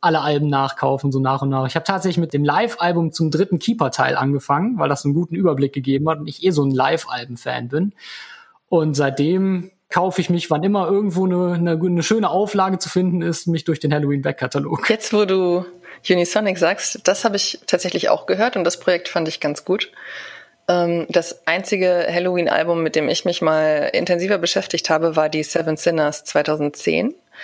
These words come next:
Speaker 2: weil wir das auch damals in einer Gruppentherapie besprochen haben. Ich meine, das Album ist im Soundcheck gewesen und war da relativ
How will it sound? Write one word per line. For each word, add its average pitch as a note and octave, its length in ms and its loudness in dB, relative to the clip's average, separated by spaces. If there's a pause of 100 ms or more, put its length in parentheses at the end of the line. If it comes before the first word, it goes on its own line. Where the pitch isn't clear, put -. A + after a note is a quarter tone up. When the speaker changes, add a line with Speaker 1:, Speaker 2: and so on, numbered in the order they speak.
(380)
Speaker 2:
weil E3 240 2
wir F3 140 2
das E3 280 0
auch D#3 200 0
damals F3 480 0
in E3+ 100 2
einer E3 220 2
Gruppentherapie E3 640 0
besprochen D3+ 440 -2
haben. D3 320 0
Ich - 120 -6
meine, E3+ 200 2
das E3 200 -2
Album D#3 340 0
ist - 200 -4
im D3+ 140 0
Soundcheck D#3 460 0
gewesen C#3+ 400 -2
und D3 180 -2
war C3+ 160 2
da C#3 120 0
relativ C#3 640 -2